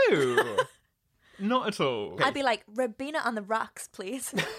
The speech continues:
Speaker 2: <laughs>
Speaker 1: Ribena?
Speaker 2: Ribena. <laughs>
Speaker 1: I thought you were being, like, extra, like, fancy.
Speaker 2: Oh, yeah. Oh, well, maybe that's the hack when we go on a night out. Ribena on the rocks?
Speaker 1: Yeah,
Speaker 2: What?
Speaker 1: like, <gasps>
Speaker 2: Ribena.
Speaker 1: Yeah. <laughs> Slips them a note on the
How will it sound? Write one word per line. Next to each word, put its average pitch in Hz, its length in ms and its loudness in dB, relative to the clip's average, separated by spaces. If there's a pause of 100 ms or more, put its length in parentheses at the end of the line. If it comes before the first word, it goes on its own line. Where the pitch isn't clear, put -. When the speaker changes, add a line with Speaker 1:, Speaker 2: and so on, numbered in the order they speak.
(140)
Speaker 2:
<laughs> - 380 -10
Speaker 1:
Ribena? 202 680 2
Speaker 2:
Ribena. 359 960 -2
<laughs> - 60 -4
Speaker 1:
I 453 1120 -4
thought 226 300 4
you 196 80 4
were 185 60 4
being, 175 160 4
like, 147 180 2
extra, 139 340 -2
like, 117 160 0 (480)
fancy. 135 520 2
Speaker 2:
Oh, - 20 0
yeah. 131 300 2
Oh, - 100 -2
well, 311 80 -8
maybe 285 340 -8
that's 359 220 0
the 302 80 -2
hack 262 560 0
when 262 120 2
we 254 100 -6
go 247 120 2
on 247 80 0
a 254 40 -4
night 247 260 0
out. 294 320 0 (440)
Ribena 226 480 -6
on 247 100 -6
the 220 80 -6
rocks? 233 420 -8
Speaker 1:
Yeah, 139 140 -6
Speaker 2:
What? 269 220 -2 (360)
Speaker 1:
like, 214 140 -16
<gasps> - 0 -
Speaker 2:
Ribena. 220 280 -18
Speaker 1:
Yeah. 277 200 4
<laughs> - 500 2 (1800)
Slips 175 360 0
them 156 160 0
a 147 40 0
note 143 400 0
on 147 180 -6
the 175 140 2